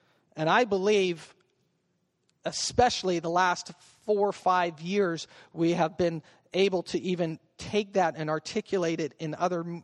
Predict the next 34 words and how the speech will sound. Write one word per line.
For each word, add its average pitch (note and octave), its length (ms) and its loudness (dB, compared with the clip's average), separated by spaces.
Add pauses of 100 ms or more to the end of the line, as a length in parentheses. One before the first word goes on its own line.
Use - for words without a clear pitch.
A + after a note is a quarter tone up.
ways. E3+ 460 -2 (280)
One G#3 260 2
year G3 220 2
we F#3 140 -2
did F#3 200 0
a, E3+ 100 0 (120)
a D#3+ 80 -4
year F#3+ 260 0
of E3+ 80 -4
focus F#3+ 420 -2
on F3 240 -2
destiny. D#3+ 640 -2 (220)
Does D#3 120 -10
anybody F#3 460 -2
ever, F3+ 280 -4 (540)
do E3 100 -12
you E3+ 100 -2
remember F3+ 460 -2
that? D3 280 -4 (420)
How F3+ 180 2
we E3+ 140 0
focused F#3+ 480 0
on E3 120 -2
destiny. E3+ 360 -2
God A3+ 260 4
has F#3 200 -2
a E3+ 80 -4
destiny D3+ 600 -4
for - 180 -14
your F3+ 220 -4
life. F3+ 480 -6 (640)
And D#3+ 120 -4
we B3 140 2
spent G#3+ 420 0